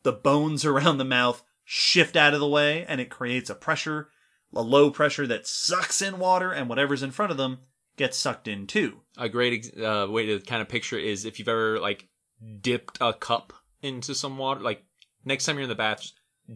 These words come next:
Speaker 2: dip a cup into the water and the water rushes into it. That's
Speaker 1: Yes.
Speaker 2: the, what they're creating is they're creating a, a vacuum, pulls the water in, and any little animals in that water go in with it.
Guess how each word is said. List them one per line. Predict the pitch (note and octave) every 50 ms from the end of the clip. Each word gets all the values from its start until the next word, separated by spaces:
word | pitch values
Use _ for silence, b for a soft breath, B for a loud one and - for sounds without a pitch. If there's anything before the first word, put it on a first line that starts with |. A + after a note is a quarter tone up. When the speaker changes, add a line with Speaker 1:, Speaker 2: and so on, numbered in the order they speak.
| G2+ _ _ _
Speaker 2:
dip | - C3+ B2+ C3 C3
a | A#2
cup | - - - G3 - - - -
into | B2 A#2 G#2+
the | G#2+
water | A2 G#2+ G#2 -
and | G#2+ G#2
the | G#2 G2+
water | G2 G#2+ A2 A2 G#2 G#2
rushes | G2 G2 F#2+ G2+ A2 A#2 A#2 - - A2 G2 G2+
into | A2+ A#2 A2 G#2 G2
it. | F#2 F2+ - _ _ _ _ _ _ _ -
That's | B2+ B2+ B2+ B2+ -
Speaker 1:
Yes. | - -
Speaker 2:
the, | A#2+ A2 G#2+ G#2+ -
what | B2 A2+ G#2+
they're | - G#2 G2+
creating | - - - A#2+ A2+ A2 G#2
is | F#2
they're | G2 F#2+
creating | - - A#2+ A#2 A2+ A#2 A#2 A#2
a, | A#2 A#2 A2+ _ _ _
a | - A2 A2
vacuum, | A#2 D#3 E3+ E3 - - - B2+ A#2 A#2 A#2 - _ _ _ _ _ _ _ -
pulls | - - D3+ D3+ D#3 D3+ C#3
the | D3+
water | D3+ F3 F#3 F3 E3 D3+
in, | C#3+ C#3+ C#3 C3
and | G#2+ G2 F#2+
any | F#2+ A#2 D3+ E3+ F#3
little | G3+ G#3+ A3+ A#3 B3
animals | C4 C4+ C4 B3+ B3 A#3 G#3+
in | B3+ B3+
that | C4+ C4 G#3+
water | B3+ C#4+ C#4 B3 G3+ F3 D#3+ D3+ - _ _ _ _ A#2
go | A#2+ B2+ C3 C3
in | B2+ B2+
with | B2 A2+ -
it. | D#2 -